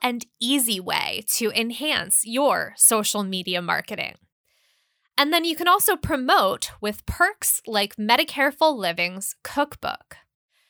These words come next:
There is no better way to market your business than alongside something fun and useful, like the Medicareful Living Family Cookbook. This free digital cookbook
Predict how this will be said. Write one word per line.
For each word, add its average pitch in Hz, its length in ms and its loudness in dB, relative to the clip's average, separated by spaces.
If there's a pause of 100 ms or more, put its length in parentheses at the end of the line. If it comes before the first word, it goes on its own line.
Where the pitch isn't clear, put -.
(240)
There 247 120 8
is 269 240 4
no 285 380 6
better 247 380 4
way 190 380 2
to 262 100 -2
market 233 480 2
your 233 100 2
business 202 600 -2
than 202 260 4
alongside 214 800 2
something 208 340 -4
fun 208 560 0 (100)
and 202 240 -4
useful, - 680 -4 (120)
like 262 440 0 (140)
the 226 160 0
Medicareful 311 800 4
Living 190 460 0
Family 185 720 -4 (140)
Cookbook. - 640 -8 (640)
This 302 300 2
free 320 560 0 (160)
digital 285 400 4
cookbook 208 520 -2